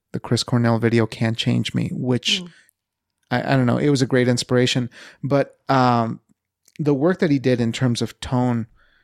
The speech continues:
Speaker 1: with the show and that energy,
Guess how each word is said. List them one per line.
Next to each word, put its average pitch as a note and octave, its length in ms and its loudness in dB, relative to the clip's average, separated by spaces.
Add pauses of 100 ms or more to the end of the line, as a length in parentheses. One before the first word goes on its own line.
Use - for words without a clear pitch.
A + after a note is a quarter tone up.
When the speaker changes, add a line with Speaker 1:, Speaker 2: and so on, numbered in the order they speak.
(320)
Speaker 1:
with C3+ 140 2
the B2 80 0
show A#2 540 2 (500)
and C#3 180 2
that B2+ 300 0
energy, A#2+ 560 0